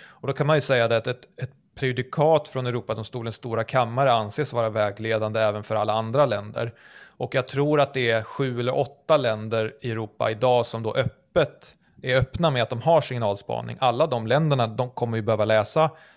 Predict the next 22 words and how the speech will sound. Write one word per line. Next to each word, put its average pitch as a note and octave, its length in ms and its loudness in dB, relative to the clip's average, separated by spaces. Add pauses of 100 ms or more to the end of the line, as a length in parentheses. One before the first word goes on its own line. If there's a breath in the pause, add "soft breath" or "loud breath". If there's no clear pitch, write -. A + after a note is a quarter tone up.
den A#2+ 80 -10
här A2+ 80 -2
domen G#2+ 320 -6
som G#2 120 -8
kom G#2 220 -4
då G#2 80 -8
mot G2+ 140 -12
Sverige G#2+ 340 0
och A2 60 2
även G#2 220 -4
den G#2 180 -4
som A2+ 120 -8
kom G#2+ 160 -6
mot G2+ 120 -8
Storbritannien A2 640 -4 (340 loud breath)
för C3 100 0
att B2 140 0
se E3 260 2
då A2 100 -2
om G#2+ 140 -6
deras A#2+ 640 2
signalspaningssystem G#2+ 1200 -2